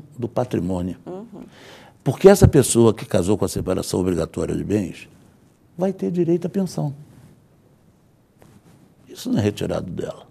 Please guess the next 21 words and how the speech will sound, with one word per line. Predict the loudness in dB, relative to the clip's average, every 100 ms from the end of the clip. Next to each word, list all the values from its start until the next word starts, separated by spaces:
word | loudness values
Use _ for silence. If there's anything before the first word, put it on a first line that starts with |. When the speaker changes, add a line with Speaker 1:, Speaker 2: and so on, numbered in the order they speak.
| _ _ _ _ _ _ _ _ _ _ _ _ -20 -20 -20 -20 -10
Speaker 1:
Por | -10
que | 0 0
que | 2
ela | 0
não | 0 2
vai | 0
ter | 0 0 2
direito | 2 4 6 6 4 -6 -14 -20 -20 -20 _
à | -2
casa | -2 4 8 8 8 2
que | 4
eles | 4 6 2
compraram | 6 6 8 10 10 8
pra | 6 6
morar? | 8 8 6 2 -8 -18
Speaker 2:
Uhum. | -16 -16 -18
Speaker 1:
O | -4
cara | 0 2
tinha | 2 6
oitocentos | 6 6 0 -4 -4 4 6 6 4 -2 -4 0
imóveis, | 2 4 2 2 -6 -12 -18